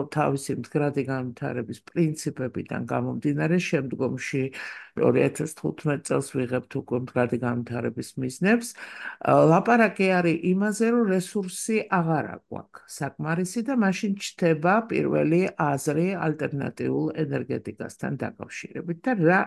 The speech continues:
ენერგეტიკაზე იყო საუბარი. ალტერნატიულ ენერგეტიკაზე, როცა საუბრობთ ჩვენ გენერაციის ობიექტებზე, ენერგიის გენერაციის, იმიტომ რომ ენერგიის გარეშე ხო ვერ ვიქნებით, ანუ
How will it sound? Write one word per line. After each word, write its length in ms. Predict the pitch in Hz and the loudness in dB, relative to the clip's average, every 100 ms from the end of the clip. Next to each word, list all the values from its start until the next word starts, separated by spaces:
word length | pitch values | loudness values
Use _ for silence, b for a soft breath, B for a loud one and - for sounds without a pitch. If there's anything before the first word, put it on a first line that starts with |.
| 175 | 2
ენერგეტიკაზე 960 | 156 143 131 135 135 123 - 135 139 135 | 0 0 -4 -4 -4 -6 -4 -6 -2 -4
იყო 220 | - - | -4 -4
საუბარი. 640 | 165 - 110 110 - - _ _ B B B B B B - 165 | -4 -4 -8 -8 -14 -20 _ _ B B B B B B -14 -2
ალტერნატიულ 800 | 180 202 247 269 277 262 226 185 | 2 4 4 4 2 4 4 6
ენერგეტიკაზე, 1200 | 175 175 190 180 190 196 262 233 190 151 143 139 131 - - 135 | 4 4 2 2 0 0 -2 2 2 2 0 0 0 -2 -2 -2
როცა 360 | 147 147 160 | -2 -2 -4
საუბრობთ 920 | 143 - 143 123 110 107 - 113 - - | -4 -2 0 2 0 -2 -4 -4 -8 -14
ჩვენ 340 | - 143 120 113 | -4 0 0 0
გენერაციის 840 | 139 135 135 127 123 - 123 - | -2 0 0 0 -2 -4 -4 -2
ობიექტებზე, 920 | - 123 147 165 165 - 190 196 233 240 233 - | -2 0 4 4 2 0 0 2 4 4 4 2
ენერგიის 580 | 156 143 135 135 151 - | 0 0 -2 -2 -2 0
გენერაციის, 680 | 165 156 160 165 165 196 | 0 2 2 0 0 -2
იმიტომ 320 | 185 143 - 127 | -2 -4 -2 0
რომ 100 | 127 | 0
ენერგიის 500 | 123 131 123 127 - | 0 -2 -2 -6 -6
გარეშე 480 | 127 120 117 - 127 | -2 0 0 -4 -10
ხო 200 | - 123 | -4 -2
ვერ 200 | 123 156 | 0 0
ვიქნებით, 560 | 214 - 175 - - | -2 0 0 0 -4
ანუ 240 | 131 120 | -4 -4